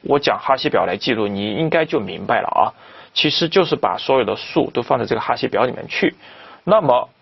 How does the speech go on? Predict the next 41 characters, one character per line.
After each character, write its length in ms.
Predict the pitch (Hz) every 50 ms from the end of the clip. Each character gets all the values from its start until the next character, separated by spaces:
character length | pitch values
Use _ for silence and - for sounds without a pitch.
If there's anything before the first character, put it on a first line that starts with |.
| - - -
我 180 | - - 123 117
们 180 | 110 113 120
在 200 | 131 - 160 139
便 280 | - - 180 160 131 127
利 160 | 135 123 110
A 280 | - - - 160 170 170
和 220 | 165 - - -
B 280 | - - 160 165 - - - - - - _ _ _ _ _ _ _ _ - _
便 200 | - 180 170 160
利 80 | 143 131
出 160 | - - 160
来 160 | 131 110 110
之 120 | 113 123 139
后， 240 | - 160 147 - - - _ _ - - - _ _ - _
我 100 | - 127
们 160 | 123 127 139 147
就 140 | - 165
直 240 | 143 - - - 123
接 160 | 110 - 170
把 240 | 170 - - 95 - -
A 160 | - 147 156 143
加 180 | 165 143 143
B 140 | 156 165 151
的 100 | 127 113
和 340 | - - - - - 101 -
去 140 | - - 143
哈 200 | - - 147 147
希 120 | - -
表 140 | 139 123 120
里 60 | 120
面 160 | 101 92 101 104
查， 400 | - - - 101 98 - - - _ _ _ _ - - _ _ _ -
看 240 | - - 147 135
是 380 | - - - - - - 202 151
否 200 | - - 110 110 -
之 160 | - 151 135
前 260 | - - 117 110 113
有 240 | 107 104 - - - - -
负 540 | - - - - - - 233 220 151 120 - - _ _ _ _
的 120 | - 113 107
lum 480 | 113 143 175 175 135 110 104 98 95